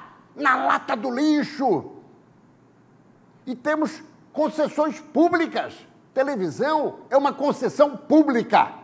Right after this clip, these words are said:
Tem que cumprir com o que é estabelecido na lei. E o que se viu foi uma vergonha, um escândalo.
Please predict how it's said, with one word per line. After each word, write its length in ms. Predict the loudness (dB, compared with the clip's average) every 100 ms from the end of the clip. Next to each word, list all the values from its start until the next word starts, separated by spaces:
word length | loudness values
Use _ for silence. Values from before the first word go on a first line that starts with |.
| -20 -20 _ _
Tem 180 | -2 -2
que 160 | -6
cumprir 920 | 0 2 2 4 4 4 2 -4 -12 -20 -20 -20 _ -10
com 140 | -8
o 20 |
que 80 | -8
é 40 | -8
estabelecido 760 | -6 0 0 0 -4 -4 -2
na 140 | 0 4
lei. 580 | 4 4 0 -4 -12 -20 -20 -20 _ _ _ _ -20 _ _ _ _ _ -20 _ _ _ _ _ -8
E 120 | -6
o 80 | -6
que 160 | -6
se 180 | -2 0
viu 460 | 2 2 2 -2 -6
foi 120 | -2
uma 140 | 2 2
vergonha, 580 | 2 2 6 6 6 4
um 100 | 2
escândalo. 840 | -2 2 4 6 4 2 0 -2